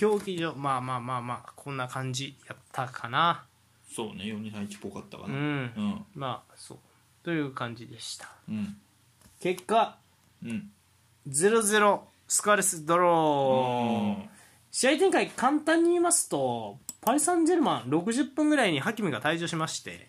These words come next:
Speaker 2: そう、一発ね。
Speaker 1: 一発退場して、そこからまあ、お互いチャンス作ったんですが、
Speaker 2: うん。
Speaker 1: 決定機はあったんですが、まあ、決まらずに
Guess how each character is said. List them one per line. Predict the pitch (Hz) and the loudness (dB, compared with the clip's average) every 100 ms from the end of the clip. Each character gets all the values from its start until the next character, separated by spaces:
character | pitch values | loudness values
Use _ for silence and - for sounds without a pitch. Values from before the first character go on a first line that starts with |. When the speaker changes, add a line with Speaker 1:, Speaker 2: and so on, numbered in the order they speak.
| - | -20
Speaker 2:
そ | - 117 113 | -16 -14 -12
う、 | |
一 | 113 - | -12 -8
発 | 107 101 | -8 -6
ね。 | 101 101 104 | -6 -6 -6
Speaker 1:
一 | 131 | -4
発 | 131 127 135 131 | -2 -4 -4 -4
退 | 170 | -2
場 | 139 113 | -2 -6
し | - | -8
て、 | 120 113 139 | -10 -12 -8
そ | - 170 | -8 -8
こ | 214 | -8
か | 233 262 | -4 0
ら | 277 | 0
ま | 262 254 131 98 | 0 0 -2 -6
あ、 | - _ _ _ _ _ _ _ _ _ _ _ _ _ _ _ - | -20 _ _ _ _ _ _ _ _ _ _ _ _ _ _ _ -10
お | 165 | -2
互 | 247 269 | 0 2
い | |
チ | 294 | 2
ャ | |
ン | 269 | 2
ス | 147 | -2
作 | - | -4
っ | 196 | -2
た | 156 | -2
ん | 117 | -2
で | |
す | - | -6
が、 | 113 104 - | -8 -10 -8
Speaker 2:
う | |
ん。 | 117 110 101 | -4 -4 -4
Speaker 1:
決 | 147 | -6
定 | 175 | -6
機 | 123 | -6
は | 101 _ _ _ - _ - | -10 _ _ _ -20 _ -6
あ | |
っ | 156 | -6
た | 139 | -6
ん | |
で | 107 | -8
す | - | -2
が、 | 151 135 143 | 2 2 0
ま | 135 | -6
あ、 | |
決 | 127 147 | -4 -2
ま | 170 | 0
ら | 175 | 0
ず | 160 | 0
に | 180 160 | -2 -2